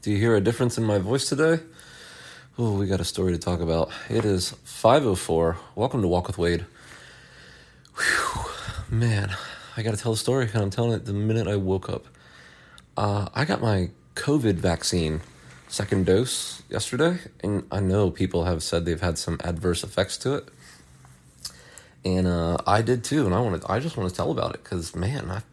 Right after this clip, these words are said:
phew, that was, I'm glad I don't have covid, but my goodness, that was quite a night. So, let's just go right into it. Hi, Wade, uh, Daily Podcast Journal, which this is perfect for that. You like stories? Here's one for you.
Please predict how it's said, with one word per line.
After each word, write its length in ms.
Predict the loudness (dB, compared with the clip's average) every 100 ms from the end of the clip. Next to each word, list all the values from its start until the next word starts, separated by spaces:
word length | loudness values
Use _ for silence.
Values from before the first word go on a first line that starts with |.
| -18
phew, 400 | -14 -8 -8 -8 -12 -14 -16 -8
that 160 | -6
was, 300 | -4 -6 -10 -12 _ -20 -20 -20 -20 -20 -20 -20 -6
I'm 80 |
glad 160 | 2 4
I 60 | 4
don't 140 | 2
have 240 | 0 0
covid, 400 | 2 4 4 2 -2 -20 -20 -16
but 140 | -12
my 180 | -4 -4
goodness, 500 | -4 2 2 4 0
that 180 | -2 -2
was 200 | 0 -2
quite 280 | -4 0 2
a 40 |
night. 280 | 4 2 -2 -10 -20 -20 -20 -20 _
So, 680 | -10 -2 2 2 2 0 -4 -12 -20 _ -20 -10
let's 140 | -6
just 140 | -6
go 100 | -4
right 140 | -2 0
into 200 | -2 -4
it. 180 | -10 -14 -8
Hi, 320 | -4 -2 -4 -10 0
Wade, 260 | 0 0 -6 -10
uh, 240 | -4 -2 -2
Daily 400 | 0 2 4 2
Podcast 720 | 0 -4 -2 -4 -4 -10 -10
Journal, 340 | -4 -2 -2 -6
which 300 | -8 -8 -10
this 240 | -6 -6 -4
is 80 |
perfect 400 | -8 -2 -2 -2 -6
for 80 | -6
that. 220 | -6 -10 -20 -20 -20 -8
You 80 | 0
like 120 | 0
stories? 460 | 4 6 6 6 0
Here's 260 | -2 -2
one 120 | -2 -4
for 180 | -2
you. 120 | -2